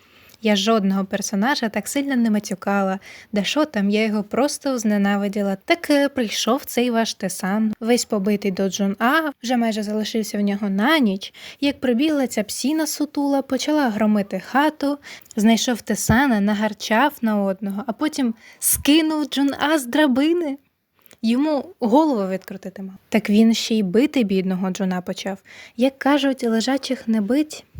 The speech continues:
Але Джуну вирішив наплювати на всі правила і бив того зі словами: «Ось дивись, Тесан, я його б'ю і за тебе, це все твоя вина». А Тесан не витримав і наригав Джуна на підлозі. І знаєте що?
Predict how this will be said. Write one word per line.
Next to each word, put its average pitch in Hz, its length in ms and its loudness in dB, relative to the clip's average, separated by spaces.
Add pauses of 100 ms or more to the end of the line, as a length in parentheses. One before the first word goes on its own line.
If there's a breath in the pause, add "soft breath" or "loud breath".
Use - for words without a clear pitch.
(180)
Але 220 220 4
Джуну 196 440 2
вирішив 269 500 -2
наплювати 214 640 0
на 196 120 2
всі - 200 -6
правила 185 460 -2
і 190 120 -4
бив 240 260 2
того 247 300 0
зі 226 140 -2
словами: 220 520 0
«Ось 240 260 0
дивись, 196 520 -2
Тесан, 190 460 -4 (360 loud breath)
я 202 160 -2
його 247 300 2
б'ю 202 260 0
і 254 60 0
за 277 140 2
тебе, 214 460 -2 (220 loud breath)
це - 140 -2
все 254 200 -2
твоя 233 460 2
вина». 233 460 -2
А 285 80 4
Тесан 311 500 2
не 294 120 6
витримав 226 680 0 (180 loud breath)
і 294 80 -2
наригав 269 460 2
Джуна 220 460 2
на 285 120 2
підлозі. 247 760 2
І 220 60 -4
знаєте 269 440 2
що? 269 400 2